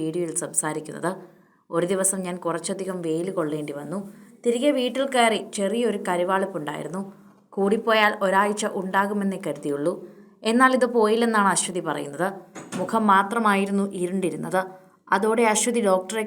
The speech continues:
കാണാൻ തീരുമാനിക്കുകയായിരുന്നു. ആദ്യം അത് ടാൻ ആകുമെന്ന് കരുതി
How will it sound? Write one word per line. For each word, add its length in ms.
കാണാൻ 320
തീരുമാനിക്കുകയായിരുന്നു. 1080
ആദ്യം 260
അത് 100
ടാൻ 200
ആകുമെന്ന് 380
കരുതി 320